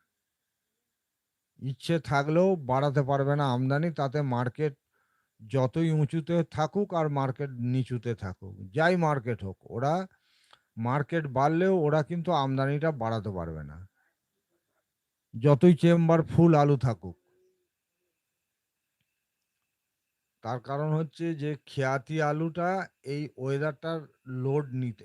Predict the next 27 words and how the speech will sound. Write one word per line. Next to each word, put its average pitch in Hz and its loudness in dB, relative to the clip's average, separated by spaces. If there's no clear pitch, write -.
এই 156 -4
ওয়েদারটাকে 160 -2
সহ্য 131 -8
করতে 120 -8
পারছে 98 -14
না, 71 -20
এই 131 -10
ওয়েদারটা 139 -8
সহ্য 131 -12
করতে 131 -12
পারছে 104 -14
না। 67 -20
তার 139 -10
কারণ 165 -12
শুধু 196 -12
কানপুর 156 -6
মান্ডি 196 -6
যাচ্ছে, 202 -6
কানপুর 165 -8
যেতে 185 -6
যেতেই 190 -6
ওদের 185 -6
অবস্থা 170 -10
কাহিল 156 -6
হয়ে 143 -6
যাচ্ছে, 139 -12
কানপুর 139 -16